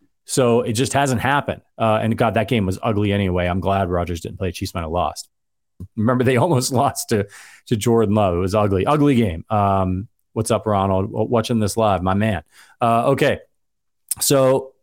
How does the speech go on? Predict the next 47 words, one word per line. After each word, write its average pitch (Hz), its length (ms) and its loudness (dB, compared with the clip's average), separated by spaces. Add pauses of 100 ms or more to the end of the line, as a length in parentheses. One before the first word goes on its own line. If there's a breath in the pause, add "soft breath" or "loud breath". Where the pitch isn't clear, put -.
(440)
look, 156 260 2 (640)
the 139 140 0
Jets 175 300 0
have 214 140 2
a 170 40 2
lot 147 240 2
to 117 80 2
like. 98 320 -2
They 117 140 0
got 113 120 2
a 110 60 0
strong 139 380 0
defense 123 480 -2
led 120 120 0
by 120 160 0
Sauce 117 360 -2
Gardner. 107 340 0
They 104 80 0
got 95 180 -2
weapons 120 420 0
on 110 160 0
offense 110 600 -2
and, 101 140 -2
and 98 140 -8
Breece 120 240 -2
Hall, 113 160 2
who's 107 120 -2
gonna 113 100 0
be 113 80 -2
coming 113 200 0
back 107 180 0
from 107 100 -6
serious 104 380 -2
injury, 101 340 0 (360 loud breath)
and 110 180 0
another 113 340 2
Ohio 110 300 2
State 107 320 0
guy 104 220 2
for 107 160 -4
me 107 360 2
in, 120 260 0
in 110 180 -2
fantasy 113 500 -2 (140)
teammate, 104 420 -2 (340 soft breath)
Garrett 117 280 2
Wilson, 113 500 2